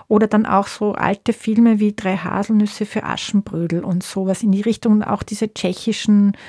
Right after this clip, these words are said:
oder, ähm, D-D-R-Kinderserien. Die kann man anschauen. Das ist natürlich großer Nostalgiefaktor.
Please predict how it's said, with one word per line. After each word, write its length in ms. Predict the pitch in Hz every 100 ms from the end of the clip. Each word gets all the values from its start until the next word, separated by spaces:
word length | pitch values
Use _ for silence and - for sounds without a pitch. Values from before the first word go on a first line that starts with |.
| - - -
oder, 460 | 202 202 190 185 -
ähm, 240 | 196 190
D-D-R-Kinderserien. 1800 | 196 202 180 - 185 202 - - - - 202 202 185 - 87 107 107 - - - - - - -
Die 100 | 208
kann 180 | 208 190
man 100 | 190
anschauen. 800 | 185 214 233 - 233 233 247 - - _ _ _ _ -
Das 500 | 196 196 - - - -
ist 160 | 220
natürlich 480 | 240 214 220 202 -
großer 380 | - 233 - 202
Nostalgiefaktor. 1500 | 190 180 190 180 - 302 311 226 - - - 214 214 208